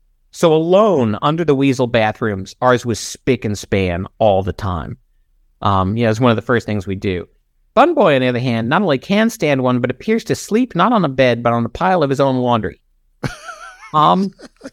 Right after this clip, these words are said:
but one afternoon, you know, we're, we're out, we got nothing to do, and we have a bidet in the bathroom. We have no use for a bidet.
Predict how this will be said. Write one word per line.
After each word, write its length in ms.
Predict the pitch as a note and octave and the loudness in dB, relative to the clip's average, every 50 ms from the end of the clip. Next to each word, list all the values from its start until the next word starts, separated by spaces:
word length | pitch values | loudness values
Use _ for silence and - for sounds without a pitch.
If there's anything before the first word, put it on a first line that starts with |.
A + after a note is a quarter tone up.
| _ _ B3+ A#3 - _ _ _ _ _ _ _ _ _ _ _ _ _ _ _ _ _ _ _ - | _ _ -18 -18 -18 _ _ _ _ _ _ _ _ _ _ _ _ _ _ _ _ _ _ _ 2
but 180 | A3+ A3+ A3+ | 2 2 2
one 240 | A3 A#3 C4+ D4+ D4 | 2 0 2 2 2
afternoon, 600 | C4 B3+ B3 - A#3 B3 D4+ D4+ C4 A3+ G#3+ G#3+ | 2 0 -2 -2 -2 0 0 2 2 0 0 0
you 80 | G#3+ A3 | 0 0
know, 160 | A3+ A3 A3 | 2 2 4
we're, 320 | A3 A3 G#3+ G#3 G3 - - | 4 2 2 2 0 -2 -4
we're 240 | F#3 F#3 F#3+ F#3 - - | -4 -2 -2 -2 -2 0
out, 300 | F#3+ G#3 A3+ A#3 - - | 0 2 2 0 0 -2
we 120 | F3+ D#3+ | -4 -2
got 160 | - F3 D#3 | -2 -2 0
nothing 320 | F3 G3+ G#3 - - G#3+ G#3+ | 0 -2 -2 -2 -2 0 0
to 80 | G3+ | 0
do, 560 | F#3 F#3 F3 E3 E3 D#3+ D#3 D#3 D3+ D#3 - _ _ | 0 0 0 0 2 2 0 0 -2 -4 -6 _ _
and 240 | D3+ D3 D3+ D#3 D#3+ | -6 -4 -4 -2 -2
we 100 | F#3+ F3+ | -2 0
have 160 | G3+ G#3 G3+ | 0 2 2
a 80 | F#3+ D#3+ | 2 2
bidet 760 | D3 C3 E3 D#3 - E3+ E3+ G#3+ A3+ D3+ G2 D#2+ - - _ _ _ _ _ - | 2 0 -2 0 2 2 2 2 2 0 -2 -4 -8 -16 _ _ _ _ _ -4
in 100 | C#3+ C#3 | -2 -2
the 80 | B2+ B2 | 0 0
bathroom. 580 | B2+ A#2 A2 G#2 - - - F2+ D2 C#2+ - - _ _ _ | 2 2 2 0 -2 -4 -8 -10 -10 -12 -14 -18 _ _ _
We 120 | - D3+ E3 | -2 0 2
have 80 | C3+ | 2
no 120 | B2 A#2 G#2 | 2 2 0
use 260 | F#2+ F#2 F2+ - - | -2 -4 -6 -6 -8
for 140 | - G2 F2 | -8 -8 -6
a 40 | |
bidet. 440 | F2 F#2 F#2 F2+ F2 F2 G#2 C3+ - | -6 -6 -6 -6 -6 -6 -8 -10 -12